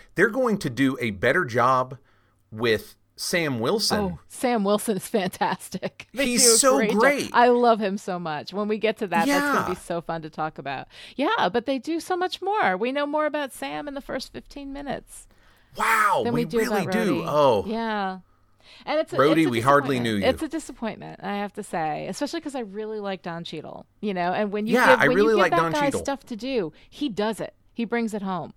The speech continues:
Speaker 2: So, I don't know. So in the end,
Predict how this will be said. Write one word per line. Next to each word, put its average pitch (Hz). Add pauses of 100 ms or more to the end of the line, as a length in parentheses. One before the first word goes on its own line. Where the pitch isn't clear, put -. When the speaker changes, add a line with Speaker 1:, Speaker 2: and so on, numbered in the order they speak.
(440)
Speaker 2:
So, 175 (240)
I 214
don't 202
know. 165 (320)
So 370
in 392
the 349
end, 214